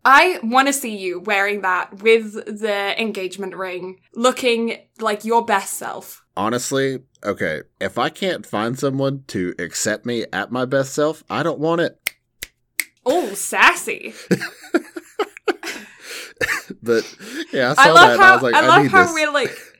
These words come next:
Speaker 1: your version of, like, "Oh, yeah, wedding ring, bride, like, bride gown, the whole nine yards." And I'm like, "I don't, I, uh, jeans and a t-shirt." <laughs>
Speaker 2: Honestly, though, I would be fine with that. My one thing I would have to have at my wedding,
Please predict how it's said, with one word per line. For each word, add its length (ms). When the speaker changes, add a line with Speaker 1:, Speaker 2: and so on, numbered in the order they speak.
Speaker 1:
your 320
version 340
of, 120
like, 380
"Oh, 160
yeah, 320
wedding 440
ring, 400
bride, 420
like, 280
bride 420
gown, 560
the 280
whole 260
nine 320
yards." 460
And 120
I'm 180
like, 460
"I 120
don't, 200
I, 280
uh, 440
jeans 480
and 120
a 80
t-shirt." 460
<laughs> 600
Speaker 2:
Honestly, 400
though, 300
I 100
would 180
be 100
fine 320
with 80
that. 300
My 260
one 300
thing 460
I 80
would 120
have 140
to 80
have 200
at 80
my 140
wedding, 420